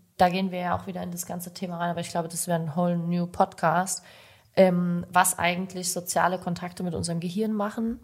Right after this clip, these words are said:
ne? Und was das eigentlich mit unserer Energiebilanz zu tun hat. Da können wir uns ja mal überlegen, ob wir da mal drüber quatschen möchten. Aber, ähm, ich glaube, um es jetzt so ein bisschen abzuschließen, fangt mal an, ein bisschen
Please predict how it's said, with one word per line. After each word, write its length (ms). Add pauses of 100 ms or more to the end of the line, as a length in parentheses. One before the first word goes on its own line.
(220)
ne? 260
Und 200
was 240
das 160
eigentlich 280
mit 80
unserer 380
Energiebilanz 760
zu 60
tun 280
hat. 160
Da 40
können 200
wir 20
uns 120
ja 40
mal 120
überlegen, 260
ob 100
wir 60
da 120
mal 120
drüber 240
quatschen 340
möchten. 320
Aber, 360 (580)
ähm, 480 (880)
ich 200
glaube, 540
um 140
es 140
jetzt 160
so 60
ein 60
bisschen 240
abzuschließen, 880 (500)
fangt 420
mal 180
an, 360 (220)
ein 140
bisschen 640